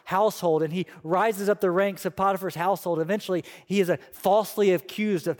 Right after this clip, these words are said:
sexual misconduct. It lands him into prison. And for over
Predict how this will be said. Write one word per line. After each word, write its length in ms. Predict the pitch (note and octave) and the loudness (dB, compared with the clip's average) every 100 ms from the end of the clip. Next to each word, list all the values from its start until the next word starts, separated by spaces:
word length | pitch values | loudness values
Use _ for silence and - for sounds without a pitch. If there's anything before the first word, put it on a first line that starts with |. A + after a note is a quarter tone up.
| - | -10
sexual 460 | - G#3+ G3+ A#3 F#3+ | -4 -2 -2 -2 0
misconduct. 640 | F3+ - F#3+ G3 F3 D#3 | 0 0 -2 0 0 0
It 120 | F#3+ | -2
lands 340 | G3 G3+ A3 G#3+ | 2 2 2 -2
him 100 | F#3+ | -2
into 260 | G3 F#3+ | -2 -4
prison. 480 | - - G#3 F3+ D3+ - - | -6 0 0 2 -4 -8 -10
And 160 | - F#3+ | -4 -2
for 240 | G3 F#3+ - - | 0 0 -2 -6
over 460 | A3 A3 A3+ F3 | 2 2 2 -2